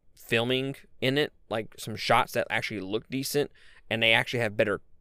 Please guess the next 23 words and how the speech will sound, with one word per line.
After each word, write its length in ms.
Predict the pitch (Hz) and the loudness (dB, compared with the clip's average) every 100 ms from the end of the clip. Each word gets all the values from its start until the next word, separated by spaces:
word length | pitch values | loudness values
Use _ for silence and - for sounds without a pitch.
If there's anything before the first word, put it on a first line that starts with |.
| - | -12
like, 160 | 78 | -12
characterizations 1040 | - 123 117 117 98 92 107 110 127 135 131 | -2 0 2 0 -4 -2 -4 -4 -6 -6 -6
in 60 | |
that 120 | 135 | -4
movie, 380 | 113 143 139 143 - - - - - | -2 -4 -6 -10 -12 -20 -20 -20 -8
uh, 300 | 101 101 92 | -4 -2 -4
more 160 | 120 113 | -6 -8
character 360 | - 120 117 | 0 0 0
development 480 | 127 127 127 131 139 | -2 2 2 2 -4
in 200 | - 123 | -4 -6
three. 380 | 123 131 143 143 - - _ - - | -4 -2 -2 -4 -14 -20 _ -20 -20
This 300 | 110 143 175 | 0 0 2
one, 300 | 185 185 185 - - - - - - - | 4 4 2 -6 -18 -18 -20 -20 -20 -10
uh, 420 | 120 127 123 123 120 | -4 0 2 2 0
you 260 | 117 139 | -2 -6
get 360 | 156 143 156 - - | -4 6 6 6 -2
this 200 | 131 110 | -6 -6
ragtag 840 | 107 120 131 143 - 143 135 131 131 - | 0 2 2 -2 -2 2 4 2 -4 -8
team 420 | - 127 127 120 | -4 -2 -2 -4
of 280 | - 107 104 | -2 -2 -2
space 340 | - - 120 - | -4 0 0 0
pirates, 640 | - 123 123 - - - - _ - _ - - | 0 2 2 -2 -6 -14 -18 _ -20 _ -12 -2
and, 720 | 113 110 107 104 104 101 | 0 2 2 0 -2 -4